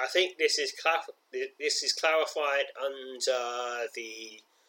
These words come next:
legal pr-, principle of finders, keepers,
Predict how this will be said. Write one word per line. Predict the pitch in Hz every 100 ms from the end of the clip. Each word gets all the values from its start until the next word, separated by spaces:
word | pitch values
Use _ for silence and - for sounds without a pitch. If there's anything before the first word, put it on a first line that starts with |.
| _ _ -
legal | 127 139 131 139 135 -
pr-, | - - _ -
principle | 135 123 - - 127 123 120 - 104 104
of | 104
finders, | - 135 131 123 123 117 -
keepers, | - 131 120 - 127 123 123 - -